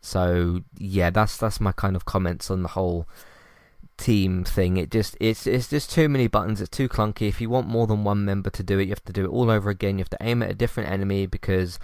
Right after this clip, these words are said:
you don't wanna put the same command on the same enemy, and then just, yeah, I, I just found it to be very clunky. Even from the first ti-,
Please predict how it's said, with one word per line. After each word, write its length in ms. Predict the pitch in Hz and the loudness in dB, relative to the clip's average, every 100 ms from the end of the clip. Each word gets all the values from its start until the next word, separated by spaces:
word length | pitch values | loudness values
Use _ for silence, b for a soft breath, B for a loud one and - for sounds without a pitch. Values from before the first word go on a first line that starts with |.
| B B B B | B B B B
you 80 | - | 2
don't 120 | 117 | 4
wanna 140 | 123 | 4
put 140 | 113 - | 2 0
the 80 | 104 | 0
same 260 | 110 110 | 0 0
command 400 | - 104 101 98 | 0 2 4 2
on 140 | 92 92 | 2 0
the 120 | 90 | -4
same 300 | - 101 101 | -2 -2 0
enemy, 360 | 98 95 95 95 | 2 2 2 0
and 140 | 95 | 2
then 420 | 92 92 90 90 - - 87 | 2 0 -2 -6 -18 -20 -8
just, 440 | 101 - - - - | -6 -6 -14 -20 -16
yeah, 480 | 85 98 98 90 | -12 -2 2 4
I, 160 | 80 95 - | 2 0 0
I 120 | 98 | 0
just 200 | 98 101 | 0 2
found 220 | 113 101 | 4 4
it 80 | 87 | 0
to 100 | 95 | 0
be 300 | 92 92 92 - - _ - - | 2 2 2 0 -6 _ -10 0
very 200 | 104 95 | 2 2
clunky. 500 | - 98 95 - 90 - | 4 4 4 0 -2 2
Even 240 | 139 160 | 6 6
from 240 | - 165 | 4 4
the 60 | 127 | 2
first 480 | - 117 120 117 | 4 6 6 4
ti-, 100 | - | 2